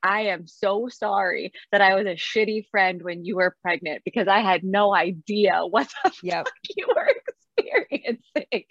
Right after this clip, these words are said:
Speaker 2: I sent
Speaker 1: I don't
Speaker 2: very
Speaker 1: even
Speaker 2: similar
Speaker 1: reached
Speaker 2: texts.
Speaker 1: out to them. Like, not, I don't even think I asked once, like, "How you doing?" They don't live near me. It was just like,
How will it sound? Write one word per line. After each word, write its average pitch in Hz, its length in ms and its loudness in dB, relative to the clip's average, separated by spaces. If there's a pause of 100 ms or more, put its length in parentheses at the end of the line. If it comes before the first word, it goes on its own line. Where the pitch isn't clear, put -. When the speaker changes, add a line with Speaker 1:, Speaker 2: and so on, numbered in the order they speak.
(140)
Speaker 2:
I 196 160 0
sent 196 240 -2
Speaker 1:
I - 60 -4
don't 196 140 2
Speaker 2:
very 180 240 0
Speaker 1:
even - 120 -10
Speaker 2:
similar 180 200 -2
Speaker 1:
reached - 180 -8
Speaker 2:
texts. - 280 -10
Speaker 1:
out 415 260 -6 (100)
to 349 80 -8
them. 185 480 -6 (240)
Like, 294 380 0 (260)
not, 311 260 0
I 320 80 2
don't 370 140 2
even 381 160 -4
think - 160 -6
I 370 180 2
asked 277 300 0
once, 226 420 2
like, 202 160 0
"How 208 200 0
you 214 200 0
doing?" 190 300 -2
They 196 80 -2
don't 220 200 0
live 220 220 -2 (140)
near 214 280 0
me. 262 380 0 (100)
It 277 160 2
was 285 200 -6
just 285 280 -6
like, 247 240 2